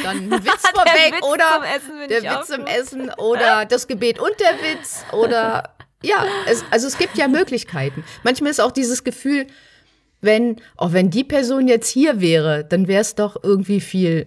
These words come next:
Speaker 1: schöner, dann wär's viel witziger oder so, wenn mein Mann jetzt da
Speaker 2: Mhm.
Speaker 1: wäre und der ist ja mittags selten da, aber wenn er da ist, dann ist irgendwie das alles ganz anders. Nur was ist das, wenn dein Mann zum Beispiel da ist und es ist sonst witziger,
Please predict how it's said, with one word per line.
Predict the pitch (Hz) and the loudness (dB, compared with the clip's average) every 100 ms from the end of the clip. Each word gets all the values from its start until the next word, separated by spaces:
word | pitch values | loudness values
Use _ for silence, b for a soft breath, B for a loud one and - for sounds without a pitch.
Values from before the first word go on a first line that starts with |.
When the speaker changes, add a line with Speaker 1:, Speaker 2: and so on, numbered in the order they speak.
| - | -8
Speaker 1:
schöner, | - 170 143 123 | -4 0 0 0
dann | 131 151 | -2 0
wär's | 151 156 | 0 0
viel | 160 135 | -4 -2
witziger | 214 - 196 185 160 | -2 -4 -2 0 0
oder | 160 | 0
so, | 160 143 | -2 0
wenn | 131 | 0
mein | 123 160 | 0 2
Mann | 202 | 2
jetzt | 202 - 247 | 2 0 0
da | 175 | 0
Speaker 2:
Mhm. | 165 | 2
Speaker 1:
wäre | 165 165 165 151 143 139 | 2 2 0 -2 -2 -4
und | 131 - | -6 -4
der | - | -4
ist | 185 - | -4 -4
ja | 160 | -2
mittags | 165 160 160 160 - | -4 -4 -6 -6 -2
selten | 190 226 220 190 | 0 0 0 -2
da, | 175 | -2
aber | 156 143 | 0 0
wenn | 202 | 2
er | 285 208 | 2 0
da | 143 135 | 0 -2
ist, | 143 165 | -2 -2
dann | |
ist | 202 - | -2 -2
irgendwie | 247 277 254 | -2 -2 -2
das | 247 - | -2 -2
alles | 220 214 - | -2 -2 -4
ganz | 202 | -4
anders. | - 160 156 - _ | -2 -4 -4 -8 _
Nur | 196 196 165 | 0 0 2
was | 247 - | 0 0
ist | 269 - - | -2 -2 0
das, | 165 214 - - _ _ _ _ _ _ _ _ _ _ | 0 0 -4 -10 _ _ _ _ _ _ _ _ _ _
wenn | 165 | -4
dein | 156 143 160 | -2 0 2
Mann | 226 | 2
zum | 262 233 | 2 0
Beispiel | 220 - 196 | -2 -2 -4
da | 233 202 | -2 -2
ist | 170 | -2
und | 165 | -4
es | 160 156 | -4 -4
ist | - | -2
sonst | 160 160 | -2 -2
witziger, | 160 160 190 202 277 | -4 -6 -6 -4 -6